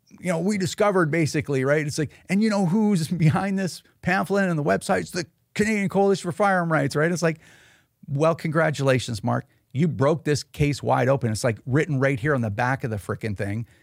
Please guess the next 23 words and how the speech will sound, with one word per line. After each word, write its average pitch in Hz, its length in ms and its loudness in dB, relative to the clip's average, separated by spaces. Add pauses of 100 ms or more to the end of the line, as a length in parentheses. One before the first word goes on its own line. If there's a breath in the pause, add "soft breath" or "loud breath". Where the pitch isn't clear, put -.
(200 soft breath)
And 160 440 4 (180 soft breath)
if - 80 -8
you 170 60 2
go 180 80 6
to 160 80 6
the 143 60 4
website, 139 440 2
our, 127 260 0
our 135 100 2
name 139 340 0
is 117 100 0
on 131 200 2
it. - 80 -6
It's 151 220 -2
the 160 120 0
law. 151 500 2
It 107 80 -2
was 120 140 -2
election 156 400 -2
<laughs> 104 100 0
advertising, 165 680 -6 (100)
right? - 280 -4
So, - 260 -6